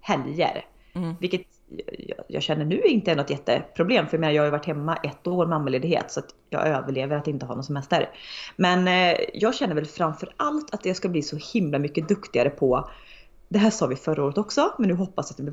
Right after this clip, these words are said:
Speaker 1: verklighet, måltider utomhus.
Speaker 2: Ja, och det här tänkte jag också. Nu har ju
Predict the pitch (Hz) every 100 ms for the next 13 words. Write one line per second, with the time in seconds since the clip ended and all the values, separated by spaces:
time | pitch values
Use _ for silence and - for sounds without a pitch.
0 | 147 147 165 294 - - - - _ 185
1 | 226 240 147 139 - 147 139 151 147 -
2 | - 247 - 190 - - - - - -
3 | - - 196 214 139 - 202 214 247 285
4 | 202 180 165 - 208 226 - - - 226
5 | 277 254